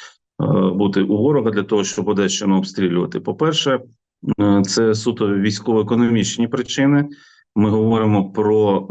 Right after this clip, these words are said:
намагання ворога тиснути максимально на інфраструктуру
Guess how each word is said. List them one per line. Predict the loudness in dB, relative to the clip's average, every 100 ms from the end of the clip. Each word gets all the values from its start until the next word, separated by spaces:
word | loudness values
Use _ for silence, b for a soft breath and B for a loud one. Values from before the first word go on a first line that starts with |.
| 0
намагання | 2 2 2 2
ворога | 2 2 0 -2
тиснути | -2 -2 -2 -2 -2 0 0 2 2
максимально | 0 0 -2 0 0 0 2 0 2
на | 2 0 0
інфраструктуру | -4 -2 -4 -4 -6 -6 -2 0 2 2 0